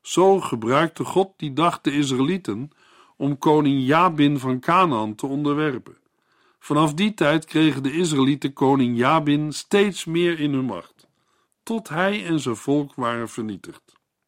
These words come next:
Het optreden van Jaël en dat van Deborah is een van de duidelijkste voorbeelden in de boeken Richteren of Rechters, dat de Heere niet alleen mannen, maar ook vrouwen,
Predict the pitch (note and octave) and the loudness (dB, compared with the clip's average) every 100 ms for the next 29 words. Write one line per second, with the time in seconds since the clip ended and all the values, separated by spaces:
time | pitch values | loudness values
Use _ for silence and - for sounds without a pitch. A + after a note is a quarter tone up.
0 | _ _ _ _ _ A#2+ C3+ F#3 - D3+ | _ _ _ _ _ -8 -2 -4 -2 2
1 | D#3 C#3 C3 B2+ A#2+ C#3 E3+ D3+ G#2 G2+ | 4 4 0 -2 0 0 0 -4 -10 -12
2 | C#3+ - _ _ _ _ - C#3+ D#3+ D#3+ | -12 -16 _ _ _ _ -6 0 2 2
3 | D#3+ D#3 C#3+ D3 F#3 D#3 G2 A#2+ D#3 _ | 0 0 2 4 4 4 0 -4 -8 _
4 | _ _ _ _ - G#2+ C#3 D#3 D3+ C#3 | _ _ _ _ -10 -4 0 2 2 -2
5 | B2 A#2+ A2+ C#3+ F#3+ E3+ D#3 - C3+ G#2+ | -2 -4 0 2 2 0 -4 -4 -4 -4
6 | C3+ D#3+ C#3+ G#2+ G2 A2+ C#3 - _ - | 0 0 0 -4 -6 -6 -6 -10 _ -6
7 | C3+ C3 A#2+ A#2+ - G#2+ C3 D#3+ - A2+ | -2 -2 -2 -4 -2 0 0 0 -4 -6
8 | G#2 D#3 F3 - F2 F2+ G#2 A#2 - G2 | -6 -6 -10 -14 -18 -8 -6 -6 -8 -12
9 | B2+ - _ _ _ _ _ A#2 B2 C3 | -10 -14 _ _ _ _ _ -2 -2 0
10 | C#3+ F#3 E3 D3+ E3+ E3 C3+ B2+ A#2+ D#3 | 2 4 4 4 2 2 2 4 4 4
11 | G3+ D3 D3 F#3+ - B2 A#2 C3 - E3+ | 4 2 -2 -6 -8 -6 -2 -4 -4 0
12 | G3 G3+ C#3 F#2+ | 4 4 2 -2